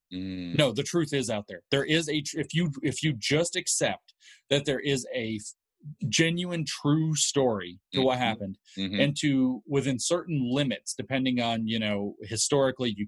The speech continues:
Speaker 2: can't actually know everything that happened, blah, blah, blah. But within certain limits that we can actually come to know something about it. There is a truth,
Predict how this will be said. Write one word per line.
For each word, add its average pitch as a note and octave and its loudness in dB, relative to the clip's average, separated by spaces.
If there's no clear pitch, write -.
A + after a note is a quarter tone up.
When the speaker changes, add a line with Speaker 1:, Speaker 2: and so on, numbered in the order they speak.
Speaker 2:
can't A2+ 0
actually G#2 -2
know F#2 -2
everything B2+ 0
that A2+ -2
happened, A2 -2
blah, F2 0
blah, E2 -8
blah. B2+ 2
But C3 4
within C3+ 4
certain F3+ 0
limits C#3+ 0
that A#2+ -4
we C#3+ 0
can D#3 -2
actually B2+ -2
come C3+ 0
to A#2+ 0
know A#2+ 4
something G#2+ 0
about F#2+ 0
it. C#2 -16
There G#2+ 0
is D#3 2
a E3 0
truth, C3 -2